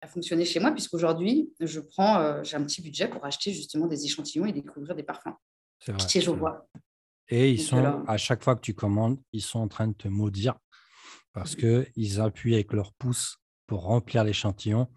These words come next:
Speaker 2: Ah,
Speaker 1: Je
Speaker 2: je vois
Speaker 1: sais.
Speaker 2: clairement, ils en peuvent plus. Je... Nose, c'est pire. Nose,
Speaker 1: Je sais.
Speaker 2: carrément, j'étais chez eux. Euh, je dis, bah, je vais, je vais acheter. Nose, tu les achètes, les échantillons,
Speaker 1: Ouais.
Speaker 2: pas de discussion.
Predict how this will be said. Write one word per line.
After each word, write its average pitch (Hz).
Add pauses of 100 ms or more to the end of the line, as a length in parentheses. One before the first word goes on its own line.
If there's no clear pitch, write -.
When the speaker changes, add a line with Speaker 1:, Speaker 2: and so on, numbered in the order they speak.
(320)
Speaker 2:
Ah, 117
Speaker 1:
Je 101
Speaker 2:
je 120
vois 120
Speaker 1:
sais. 139
Speaker 2:
clairement, 123
ils 101
en 98
peuvent 98
plus. 117
Je... 127
Nose, 143
c'est -
pire. - (460)
Nose, 147
Speaker 1:
Je -
sais. -
Speaker 2:
carrément, 143 (380)
j'étais 113
chez 117
eux. 151 (540)
Euh, 104
je 98
dis, 113
bah, 110
je 104
vais, 113
je 107
vais 117
acheter. 160
Nose, 143
tu -
les 110
achètes, 123
les 101
échantillons, 98
Speaker 1:
Ouais. 214
Speaker 2:
pas 139
de 120
discussion. 107